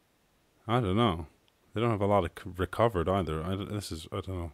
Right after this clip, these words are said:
All the numbers are so weird, right? Because they're all, they're all very, uh,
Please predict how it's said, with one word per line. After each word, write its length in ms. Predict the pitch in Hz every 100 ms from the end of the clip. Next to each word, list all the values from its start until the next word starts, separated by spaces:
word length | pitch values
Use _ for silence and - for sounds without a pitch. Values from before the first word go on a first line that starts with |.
| _
All 140 | 117 160
the 80 | 240
numbers 320 | 294 285 196
are 60 |
so 220 | 170 - 165
weird, 440 | 143 143 165 135
right? 280 | 101 107 107
Because 280 | 110 - 98
they're 200 | 104 107
all, 580 | 113 113 110 104 95 - _ _ _ _ _ _ _ _ _ _ _ _ _ _ _ _ _ _ _ _ _ _ _ _ _ _ _ _ _ _ _ _ _ _ _ _ _ _ _ _ _ _ _ _ _
they're 220 | - 101
all 180 | 101 104
very, 520 | 101 104 98 95 92
uh, 220 | 85 82